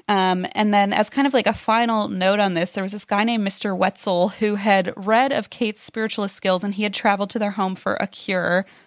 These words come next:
of his sickness. And, uh, she was like, "Okay, come to dinner. I can heal you. I know I can."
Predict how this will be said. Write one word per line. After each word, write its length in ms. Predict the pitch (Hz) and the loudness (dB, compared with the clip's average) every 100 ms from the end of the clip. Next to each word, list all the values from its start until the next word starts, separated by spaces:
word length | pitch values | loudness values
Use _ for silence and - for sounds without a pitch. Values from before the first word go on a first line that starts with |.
| _ 190 | _ -4
of 180 | 175 - | -4 -2
his 280 | 196 170 - | -4 -4 -12
sickness. 580 | - - 170 196 175 - _ - _ _ | -12 -10 -8 -6 -6 -6 _ -20 _ _
And, 340 | 214 208 196 190 | 0 2 4 6
uh, 180 | 185 190 | 4 2
she 540 | - 233 226 226 - - | -4 -4 -2 -2 -4 -6
was 180 | 202 185 | -8 -4
like, 240 | 185 - _ - | -4 -6 _ -6
"Okay, 240 | 208 - 196 | -4 -2 -4
come 220 | - 233 | -2 -2
to 60 | 233 | 0
dinner. 320 | 220 214 208 | 2 2 2
I 100 | 208 | 2
can 180 | - 226 | 0 -4
heal 280 | 208 208 202 | -2 -2 0
you. 260 | 202 196 | 2 4
I 100 | 185 | 4
know 180 | 185 185 | 4 2
I 100 | 196 | 2
can." 420 | 190 190 165 175 | 0 -2 0 -2